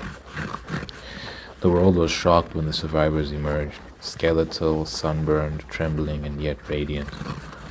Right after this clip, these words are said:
When the truth about cannibalism came out, many expected outrage, but instead people were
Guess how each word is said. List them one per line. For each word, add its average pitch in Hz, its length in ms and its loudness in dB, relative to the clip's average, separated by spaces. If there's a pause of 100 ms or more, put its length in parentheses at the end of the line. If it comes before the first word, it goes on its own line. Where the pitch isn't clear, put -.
When 85 180 0
the 80 80 4
truth - 440 -2
about 78 280 0
cannibalism 78 680 0
came 76 220 -4
out, 73 280 -4 (160)
many 80 300 0
expected 78 500 -2
outrage, - 540 -2 (720)
but 78 140 4
instead 76 560 2
people 80 300 0
were 76 200 4